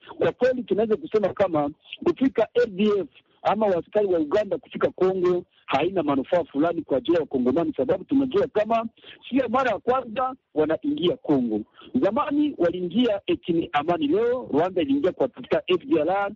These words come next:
Nakumbusha mataifa na wenye kutusikiliza kwamba F D L R ingaliki bado Kongo na inawanyanyasa Wakongomani, na ni vita ambayo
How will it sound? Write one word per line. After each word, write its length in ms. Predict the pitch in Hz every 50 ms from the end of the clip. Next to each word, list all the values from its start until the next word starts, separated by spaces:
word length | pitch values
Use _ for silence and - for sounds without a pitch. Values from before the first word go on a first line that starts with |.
| - _ _ _ _ -
Nakumbusha 520 | 240 151 - - 180 196 247 233 - 220
mataifa 520 | 180 170 - - 170 208 233 - - 185
na 80 | 165 165
wenye 220 | 160 165 160 165
kutusikiliza 600 | - - 294 226 - - - 190 220 208 196 165
kwamba 480 | - - - 214 208 208 208 208 208 202 214 - - - - - _
F 160 | - 440 254
D 140 | 196 180 185 220
L 80 | 208 214
R 180 | - - 480 220
ingaliki 420 | - 165 147 147 170 180 185 - 165
bado 280 | 151 165 175 165 151 139
Kongo 500 | - - 190 226 254 262 269 277 285 302 - _ _ _ _
na 140 | - 311 -
inawanyanyasa 640 | - 180 175 180 175 165 165 175 196 233 - - 185
Wakongomani, 800 | 160 143 - 156 139 135 147 147 196 247 277 277 277 294 294 311 - _ _ _ _ -
na 180 | 285 339 -
ni 120 | - 202 196
vita 380 | 165 269 311 233 - 262 -
ambayo 580 | - 196 196 202 277 294 285 294 285 285 285